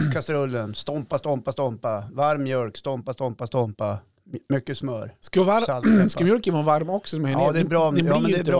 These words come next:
Speaker 2: varm.
Speaker 1: om den är lite varm.
Speaker 2: Okej.
Speaker 1: Du kan också ha mellangrädde.
Speaker 2: Mhm.
Speaker 1: Det, det blir ännu fetare.
Speaker 2: Ja,
Speaker 1: Ja,
Speaker 2: ännu
Speaker 1: men fett
Speaker 2: godare.
Speaker 1: är ju gott. Det är ju smakbärare, vet du.
Speaker 2: Mm.
Speaker 1: Ja.
Speaker 2: Jo.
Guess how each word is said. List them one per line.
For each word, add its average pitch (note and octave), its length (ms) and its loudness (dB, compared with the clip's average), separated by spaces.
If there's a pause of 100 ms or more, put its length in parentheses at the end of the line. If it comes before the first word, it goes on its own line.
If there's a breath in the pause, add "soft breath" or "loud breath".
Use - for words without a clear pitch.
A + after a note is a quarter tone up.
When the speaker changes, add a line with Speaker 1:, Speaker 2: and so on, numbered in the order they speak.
Speaker 2:
varm. C3 120 0
Speaker 1:
om A#2+ 60 -4
den A#2+ 160 -4
är A2+ 60 -6
lite A2 180 -10
varm. G#2 240 -6
Speaker 2:
Okej. E3 180 -10
Speaker 1:
Du A2+ 100 -10
kan D3 100 -2
också D3 180 -4
ha G3 120 -2
mellangrädde. B2+ 1200 -6 (120)
Speaker 2:
Mhm. D3+ 460 0
Speaker 1:
Det, D#3+ 120 -10
det D3 160 -10
blir D#3 180 4
ännu C3+ 180 0
fetare. A2 520 -6
Speaker 2:
Ja, F#3 180 -4 (140)
Speaker 1:
Ja, A#2 240 -8
Speaker 2:
ännu C3+ 100 -6
Speaker 1:
men F#3 100 -6
fett E3+ 140 -2
Speaker 2:
godare. B2+ 180 -4
Speaker 1:
är D3 40 -2
ju C#3 80 -2
gott. A#2+ 220 -6
Det D3 60 -8
är - 20 -4
ju C3+ 60 -4
smakbärare, B2+ 680 -2
vet - 120 -16
du. F#3+ 60 -8
Speaker 2:
Mm. A#2+ 300 -2
Speaker 1:
Ja. C#3+ 140 -10 (120)
Speaker 2:
Jo. C#3 180 -8